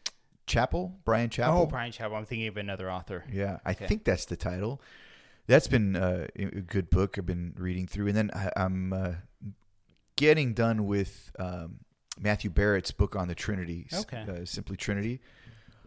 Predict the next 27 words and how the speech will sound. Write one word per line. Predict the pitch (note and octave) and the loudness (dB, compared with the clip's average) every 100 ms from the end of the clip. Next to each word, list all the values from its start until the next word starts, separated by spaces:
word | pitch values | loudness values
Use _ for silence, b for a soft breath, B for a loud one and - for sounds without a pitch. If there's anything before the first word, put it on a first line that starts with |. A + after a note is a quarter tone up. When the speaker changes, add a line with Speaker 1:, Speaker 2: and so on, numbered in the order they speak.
| B | B
Speaker 1:
along | - A2 B2 | 4 6 6
with | A2 | 4
a | G2+ | 4
biblical | A#2 B2+ A#2+ A#2 | 4 2 2 0
theology | - G#2+ A2+ G#2 | 2 4 4 4
of | G2 | 0
Leviticus | G2 F#2 A#2 B2 G2 - | 0 2 4 4 0 -2
that | F#2+ | -2
I'm | F2+ | 0
reading | F#2+ F2+ | 0 0
that | |
I | E2+ | -2
can't | - G#2+ - - - | 0 -2 -2 -10 -2
remember | G2 F#2+ | 0 0
the | F2 | -2
title, | - G2 F2+ | 2 2 2
but | F2 | -2
by | F#2 F#2 | 0 0
a | |
guy | F2+ F#2 | 0 -2
named | F#2 F2 | -2 -4
Morales, | F2+ F2+ F#2 G#2+ A2+ - | -2 0 0 0 -4 -8
his | F#2 F2 | -10 -8
last | F2+ F#2+ - | -8 -8 -8
name | G2+ G#2 | -6 -6
is. | A2 | -6
So | - | -2